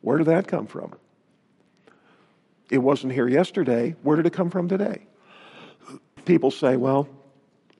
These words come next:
or, you know, people who are involved in, uh, the study of weather and so on, they can explain this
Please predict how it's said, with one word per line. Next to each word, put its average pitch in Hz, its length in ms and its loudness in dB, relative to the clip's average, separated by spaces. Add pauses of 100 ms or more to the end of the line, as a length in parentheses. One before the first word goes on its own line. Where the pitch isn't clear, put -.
(440)
or, 160 60 0
you 156 120 0
know, 131 160 2
people 143 380 2
who 123 300 0 (520)
are 127 120 0
involved 135 460 2
in, 117 260 0
uh, 113 240 -2 (680)
the 143 120 -2
study 147 360 2
of 123 80 0
weather 143 340 2
and 120 140 -4
so 123 240 -2
on, 123 120 -2
they 131 120 0
can 127 140 -6
explain 151 460 0
this 131 360 0